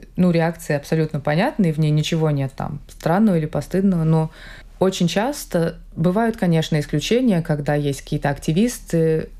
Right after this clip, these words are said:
которые громкие, которые там в социальных сетях.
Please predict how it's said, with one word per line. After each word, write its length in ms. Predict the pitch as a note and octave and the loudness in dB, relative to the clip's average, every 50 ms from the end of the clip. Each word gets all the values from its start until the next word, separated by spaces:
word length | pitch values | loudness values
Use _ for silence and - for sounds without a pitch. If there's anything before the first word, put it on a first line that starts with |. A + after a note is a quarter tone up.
| - - D#3+ | -18 -8 -4
которые 380 | - D#3+ E3 D#3+ D3+ D3 C#3+ | -4 -2 0 0 0 0 0
громкие, 500 | C#3 D#3 F#3+ A#3 A#3+ A#3 A3 A3+ - F3 | 0 2 2 2 4 2 2 0 -2 -4
которые 380 | E3 - D#3+ - D#3 D3 C#3+ C#3+ | -2 -2 -2 -2 -2 -2 -2 -2
там 180 | C#3+ D3+ D3 C#3+ | -2 -2 -4 -2
в 60 | - | -2
социальных 420 | D#3+ D#3+ - - D3+ D3 D3 D3 - | -4 -4 -2 -2 -2 -2 -2 -4 -4
сетях. 460 | - E3 E3 - G3+ A#3 C4 B3+ | -6 -6 -4 -2 -2 -2 -2 -2